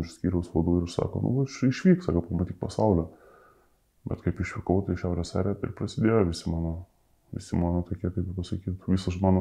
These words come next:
šunybės. Viskas, ką į muziką atvažiavau, irgi prasidėjo baliai visokie, ten prirašymai, po to šiaip savaitgaliniai baliai, po to tiesiog, nu, su broliu gerdavau, ga-, galiausiai gavosi taip, kad susipykom ir teko iš-,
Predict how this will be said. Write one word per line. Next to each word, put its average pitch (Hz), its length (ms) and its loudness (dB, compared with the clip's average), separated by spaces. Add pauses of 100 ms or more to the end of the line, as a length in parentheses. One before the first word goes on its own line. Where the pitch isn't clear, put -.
šunybės. 92 480 6 (1700)
Viskas, 95 240 -8
ką 87 220 2 (440)
į 95 80 -2
muziką 87 360 2
atvažiavau, 92 360 4
irgi 90 200 2
prasidėjo 82 300 0 (100)
baliai 135 320 6
visokie, 110 420 2
ten 98 280 -4
prirašymai, 92 840 4
po - 160 -6
to 87 180 2 (100)
šiaip 107 220 4
savaitgaliniai 95 600 4
baliai, 92 380 4 (960)
po - 100 -4
to - 200 -2
tiesiog, 85 440 2 (300)
nu, 117 120 0
su 95 140 0
broliu 85 300 4
gerdavau, 85 500 0
ga-, 82 260 4
galiausiai 82 440 2
gavosi 78 260 0
taip, 90 120 -4
kad 76 120 -4
susipykom 87 580 -2
ir 82 100 -6
teko 85 280 0
iš-, - 160 -6